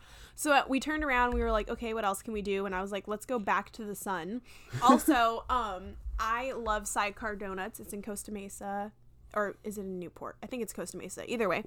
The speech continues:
Speaker 2: Mm-hmm.
Speaker 1: Super good donut place. So I was like, "Ooh, let's get," oh, wait, actually, it worked out a different way. We knew that we wanted Sidecar, but we ended up going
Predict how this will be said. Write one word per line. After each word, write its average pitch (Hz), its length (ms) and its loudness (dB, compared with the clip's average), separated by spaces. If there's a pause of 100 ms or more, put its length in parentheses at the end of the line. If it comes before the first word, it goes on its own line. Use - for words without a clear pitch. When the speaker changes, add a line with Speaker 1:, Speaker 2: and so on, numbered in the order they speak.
(100)
Speaker 2:
Mm-hmm. 131 220 6 (360)
Speaker 1:
Super 339 300 8
good 285 160 4
donut 226 240 6
place. 220 260 4
So 277 80 4
I 240 100 10
was 254 120 4
like, 277 260 2
"Ooh, 240 420 6 (1160)
let's 247 380 2
get," 208 380 4 (260)
oh, 302 180 8
wait, 254 240 10
actually, 262 320 4
it 214 80 4
worked 226 160 2
out 226 80 4
a 208 60 2
different 180 320 -4
way. - 100 -6
We 254 220 6
knew 285 160 8
that 370 100 6
we 330 100 4
wanted 262 360 4
Sidecar, 214 480 6
but 202 180 2
we 208 140 4
ended 214 200 2
up 294 120 -2
going 214 400 2